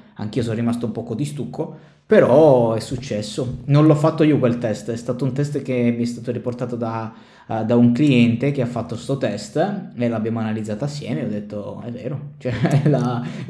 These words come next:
uguale, uguale oggetto, uguale, uguale tutto, quello con le gif arrivavano meno, c'erano meno delle deliverability.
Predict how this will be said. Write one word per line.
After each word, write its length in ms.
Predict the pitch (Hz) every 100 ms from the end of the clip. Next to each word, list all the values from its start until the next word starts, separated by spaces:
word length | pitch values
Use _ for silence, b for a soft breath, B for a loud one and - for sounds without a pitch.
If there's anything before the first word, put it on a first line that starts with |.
| 139 - -
uguale, 640 | 170 147 165 185 175 175
uguale 300 | 147 147 165 170
oggetto, 680 | 147 151 139 143 - 135 131
uguale, 720 | 120 131 143 143 143 139 - -
uguale 360 | 123 151 147
tutto, 560 | 143 127 117 - 156 185
quello 400 | 165 160 143 123
con 160 | 143
le 100 | 139 147
gif 420 | 147 143 147 151
arrivavano 640 | 160 151 139 123 123 139
meno, 260 | 123 120 120
c'erano 300 | 120 117 117
meno 260 | 123 123
delle 200 | 120 117
deliverability. 800 | 117 113 117 113 107 117 - -